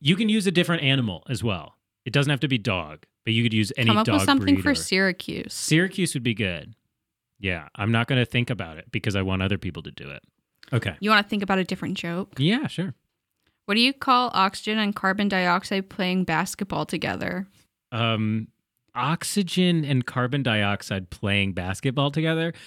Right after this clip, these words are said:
Speaker 1: So immediately I'm thinking re-, recreation and respiration. Is it, like, gas exchange?
Speaker 2: No.
Speaker 1: Like,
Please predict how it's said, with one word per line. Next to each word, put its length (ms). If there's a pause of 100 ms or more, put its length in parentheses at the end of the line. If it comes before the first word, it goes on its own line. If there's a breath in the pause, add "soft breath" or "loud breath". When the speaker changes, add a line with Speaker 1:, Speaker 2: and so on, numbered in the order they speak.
(140 loud breath)
Speaker 1:
So 340 (180)
immediately 540
I'm 140
thinking 720
re-, 260 (160)
recreation 1300 (680)
and 240
respiration. 1040 (380)
Is 180
it, 220
like, 560
gas 420
exchange? 1300 (320)
Speaker 2:
No. 400
Speaker 1:
Like, 760